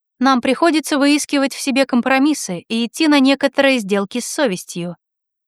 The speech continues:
Но это, по сути, не наша с тобой война. Мы лишь можем быть рядом с теми, кого хотим поддержать".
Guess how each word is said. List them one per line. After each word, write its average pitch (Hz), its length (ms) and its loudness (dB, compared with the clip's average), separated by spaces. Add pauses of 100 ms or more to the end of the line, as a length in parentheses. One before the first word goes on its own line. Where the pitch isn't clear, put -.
Но 277 140 2
это, 359 160 0
по 311 140 0
сути, 311 240 -4
не 285 180 4
наша 320 240 2
с - 60 -12
тобой 190 260 -4
война. 196 420 -2 (640)
Мы 294 200 2
лишь 311 240 0
можем 285 400 4
быть 269 180 -2
рядом 277 320 0
с - 120 -10
теми, 240 520 -2
кого 262 260 -2
хотим 247 380 -2
поддержать". 196 720 -6